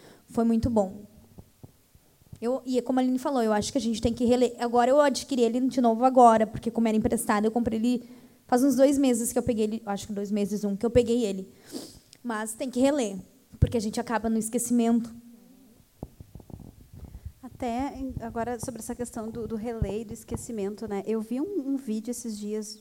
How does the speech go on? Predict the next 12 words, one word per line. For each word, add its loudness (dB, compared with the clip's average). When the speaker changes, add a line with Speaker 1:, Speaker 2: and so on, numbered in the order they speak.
Speaker 2:
de -16
uma, -12
uma -12
menina, -10
ela -6
falando -4
que -14
ela -6
tava -8
limpando -6
a -4
casa -8